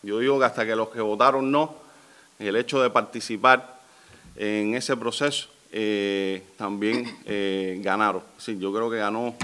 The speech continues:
el pueblo de Cuba, y en ese, y en ese proceso los jóvenes también jugaron un papel, eh, las mujeres, los jóvenes, la Federación de Mujeres Cubanas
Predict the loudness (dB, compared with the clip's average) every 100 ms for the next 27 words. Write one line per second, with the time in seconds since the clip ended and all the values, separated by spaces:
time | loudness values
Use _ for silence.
0 | -12 -10 -14 -6 -4 -2 -2 -2 -2 -6
1 | -6 -16 -20 -20 -20 _ -8 -2 0 0
2 | -2 -4 -4 -4 -2 -2 -4 -4 -4 -4
3 | -2 -4 -2 -2 -2 -6 -8 -6 -6 -4
4 | -4 -2 -4 -4 -4 -2 -2 -2 -6 -12
5 | -16 -8 -6 -6 -8 -6 -8 -8 -6 -2
6 | 0 0 -2 -2 -2 0 -2 -4 -10 -20
7 | -20 -8 -4 -2 0 0 0 0 0 -2
8 | -2 -2 -4 -4 0 0 0